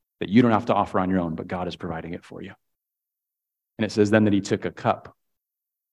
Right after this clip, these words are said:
and he blessed it as well. And he said, "This is the blood of the new covenant, a new way of receiving the approval of God, right standing before God.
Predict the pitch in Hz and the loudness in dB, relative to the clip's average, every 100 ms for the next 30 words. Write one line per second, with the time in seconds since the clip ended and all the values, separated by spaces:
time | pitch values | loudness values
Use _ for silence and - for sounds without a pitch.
0 | _ - 92 82 78 - 98 95 - 98 | _ -2 0 0 -4 -6 -8 -8 -10 -12
1 | 87 90 107 _ _ _ _ _ _ _ | -10 -10 -12 _ _ _ _ _ _ _
2 | 98 95 - 95 113 - 117 101 92 98 | -2 0 0 0 0 0 -8 -6 -2 -2
3 | 95 87 92 95 110 131 - 87 80 80 | -2 -4 -2 2 6 6 4 -6 -8 -10
4 | - - - _ - 98 117 147 156 127 | -14 -20 -20 _ -2 4 8 10 10 8
5 | 113 90 87 85 85 - - 98 85 80 | 4 2 -2 -4 -8 -8 -2 -2 -2 -6
6 | 80 _ _ _ _ _ - 92 - 98 | -10 _ _ _ _ _ -6 -6 -2 -4
7 | 87 80 - 78 78 87 82 - 87 80 | -4 -8 -8 -12 -6 -6 -4 -8 -10 -10
8 | 78 78 - - - - | -10 -14 -16 -18 -18 -20